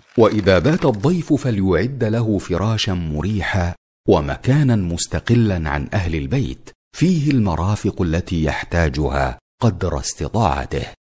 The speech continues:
ولا يشكو صاحب البيت للضيف ضيق المعيشة وغلاء الأسعار،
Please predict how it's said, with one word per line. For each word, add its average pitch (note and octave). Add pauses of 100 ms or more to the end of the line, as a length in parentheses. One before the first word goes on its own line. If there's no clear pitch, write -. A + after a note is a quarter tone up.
(180)
ولا G#2
يشكو D3
صاحب D#3+
البيت B2+
للضيف A2+
ضيق A2+
المعيشة G2
وغلاء E2+
الأسعار، F2+